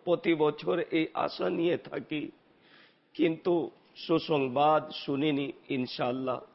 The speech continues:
ইনশাআল্লাহ এমন একদিন আসবে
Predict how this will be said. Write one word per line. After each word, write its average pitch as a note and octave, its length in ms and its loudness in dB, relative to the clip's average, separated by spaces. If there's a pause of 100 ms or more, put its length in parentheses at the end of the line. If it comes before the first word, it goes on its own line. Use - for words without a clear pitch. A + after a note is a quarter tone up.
(560)
ইনশাআল্লাহ D#3+ 720 4
এমন F#3+ 360 2
একদিন G#3 300 2
আসবে F3+ 600 4